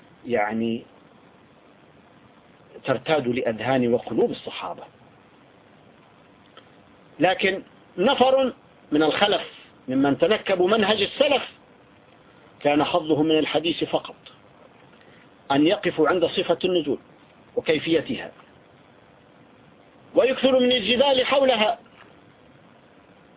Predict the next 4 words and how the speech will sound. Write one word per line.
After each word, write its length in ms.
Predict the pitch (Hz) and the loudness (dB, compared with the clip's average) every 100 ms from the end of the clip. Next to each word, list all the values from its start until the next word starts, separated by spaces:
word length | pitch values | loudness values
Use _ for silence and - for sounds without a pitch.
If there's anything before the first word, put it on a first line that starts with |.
| - - - - - | -20 -20 -20 -20 -4
فريق 380 | 160 233 302 269 | -2 0 0 2
يثبتها 680 | 269 254 262 269 262 262 254 | 2 0 0 0 2 2 2
وفريق 480 | 180 190 185 202 | 2 2 2 0
ينفيها، 540 | 190 180 170 170 113 | 0 0 0 -2 -4